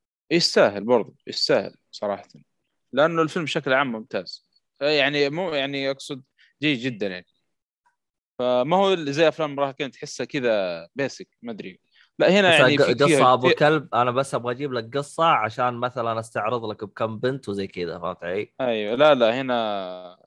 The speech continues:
Speaker 1: جايبين واحدة يعني ما، ما، ما يحتاج
Speaker 2: مهم.
Speaker 1: أمازون. وصراحة البوستر أحس يعني <laughs> تحس يمكن تاخذ فكرة غلط عن الفيلم بشكل عام.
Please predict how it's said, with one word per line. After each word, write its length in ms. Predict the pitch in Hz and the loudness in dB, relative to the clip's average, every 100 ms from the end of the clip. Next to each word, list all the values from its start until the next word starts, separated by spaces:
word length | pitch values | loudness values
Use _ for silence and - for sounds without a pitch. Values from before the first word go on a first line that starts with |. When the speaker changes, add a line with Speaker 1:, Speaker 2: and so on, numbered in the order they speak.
| _ 117 | _ -6
Speaker 1:
جايبين 300 | 113 135 117 | -4 -2 -4
واحدة 320 | 123 139 147 | -6 -4 -4
يعني 240 | 69 147 | -4 -6
ما، 220 | 156 135 | -2 0
ما، 160 | 120 135 | 0 -4
ما 180 | 117 143 | -2 -4
يحتاج 280 | - 113 98 _ _ _ _ | -2 -10 -10 _ _ _ _
Speaker 2:
مهم. 60 | 117 | -10
Speaker 1:
أمازون. 360 | 107 98 101 76 _ _ _ | -8 -8 -10 -12 _ _ _
وصراحة 380 | 127 175 196 175 175 151 - - | -2 4 6 6 2 -2 -4 -2
البوستر 540 | 131 139 233 - 220 | -2 2 2 4 0
أحس 280 | 160 180 - | 2 -2 -2
يعني 200 | 175 165 - _ _ | -2 -2 -8 _ _
<laughs> 300 | _ _ _ | _ _ _
تحس 380 | - - 233 - | -2 -2 -2 -2
يمكن 220 | 214 180 | -2 -2
تاخذ 300 | 180 190 170 | 2 2 2
فكرة 360 | 139 175 - 135 | -4 -14 -4 -2
غلط 280 | 127 135 - | 0 -2 -2
عن 80 | 113 | -8
الفيلم 340 | - 139 95 | -10 -14 -14
بشكل 480 | 78 73 - 127 104 | -18 -16 -14 -10 -4
عام. 180 | 104 | -4